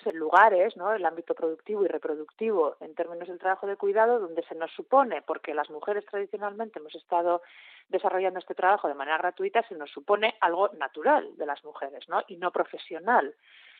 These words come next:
Entonces, eh, cuesta, digamos, poner en valor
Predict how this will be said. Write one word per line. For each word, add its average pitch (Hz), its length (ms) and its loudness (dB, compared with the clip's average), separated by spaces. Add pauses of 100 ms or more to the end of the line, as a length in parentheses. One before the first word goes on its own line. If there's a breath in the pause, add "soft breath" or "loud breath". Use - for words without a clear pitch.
(120)
Entonces, 185 500 0 (100)
eh, 175 220 -2
cuesta, 240 380 4
digamos, 247 640 0 (360 soft breath)
poner 170 300 2
en 240 100 0
valor 240 460 6